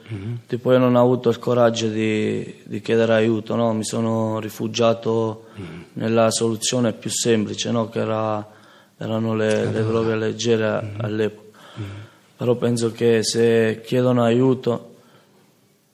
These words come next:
Speaker 2: penso che si possano evitare
Speaker 1: Mhm.
Speaker 2: tutte queste, queste situazioni.
Speaker 1: E anche un genitore che si accorgesse che il figlio è tanto arrabbiato, tanto chiuso,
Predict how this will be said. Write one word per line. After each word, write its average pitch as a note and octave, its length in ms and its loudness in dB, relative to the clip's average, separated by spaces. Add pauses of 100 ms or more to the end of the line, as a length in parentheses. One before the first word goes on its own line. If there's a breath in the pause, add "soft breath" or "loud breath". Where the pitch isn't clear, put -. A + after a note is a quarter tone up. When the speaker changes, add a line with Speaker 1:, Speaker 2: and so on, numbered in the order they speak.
(280)
Speaker 2:
penso G#2+ 300 -4
che A2 140 -4
si - 120 -4
possano A2+ 380 -2
evitare G#2+ 460 0
Speaker 1:
Mhm. F#2+ 60 -6
Speaker 2:
tutte G2+ 260 -8
queste, G#2+ 840 -4 (580 loud breath)
queste - 300 -10
situazioni. G#2+ 640 -6
Speaker 1:
E G2+ 60 -2
anche G#2 220 -2
un G#2+ 80 2
genitore G2+ 640 2
che F#2+ 380 -4
si - 160 -4
accorgesse G2+ 560 0
che - 120 -2
il F#2 60 0
figlio G2 600 -2 (640 loud breath)
è - 100 -14
tanto G2+ 300 2
arrabbiato, G2+ 480 4
tanto G2 320 0
chiuso, F#2+ 760 0